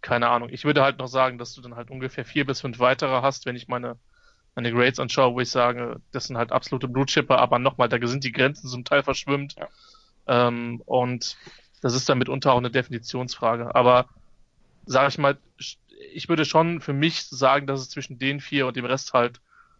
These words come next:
Speaker 1: äh, halt eine Gap gibt. Aber die gibt's halt bei mir. Und wie das bei anderen Teams ist, ähm, Spoiler Alert, ich werde einen, äh, einen Mockdraft machen, wo, wo Simmons nicht so wahnsinnig hochgehen wird.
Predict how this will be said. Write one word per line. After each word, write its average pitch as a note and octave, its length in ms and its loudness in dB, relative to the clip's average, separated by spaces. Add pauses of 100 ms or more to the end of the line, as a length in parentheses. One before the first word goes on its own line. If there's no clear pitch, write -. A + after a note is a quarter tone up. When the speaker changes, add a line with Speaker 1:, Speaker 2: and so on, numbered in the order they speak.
(160)
Speaker 1:
äh, C3 40 -8
halt A#2+ 460 0
eine A#2+ 100 -6
Gap C3 300 2
gibt. - 260 -14
Aber B2+ 140 -4
die A#2+ 80 -8
gibt's C3+ 200 0
halt C3 120 2
bei A#2+ 140 2
mir. B2 240 -2
Und B2 80 -8
wie B2+ 80 -2
das C#3 160 -2
bei B2 100 4
anderen C#3+ 300 0
Teams C#3 320 -10
ist, - 240 -10 (680)
ähm, B2 600 0 (280)
Spoiler C3+ 400 4
Alert, C3 300 0
ich - 140 -16
werde B2+ 260 -8
einen, B2 180 -12
äh, - 40 -18
einen - 460 -12
Mockdraft D3 420 2
machen, C3+ 240 -4
wo, A#2+ 180 -10
wo B2+ 60 -8
Simmons B2+ 340 -2
nicht D3+ 160 -4
so D#3+ 100 2
wahnsinnig C#3+ 420 2
hochgehen C#3+ 420 -4
wird. C#3 180 -8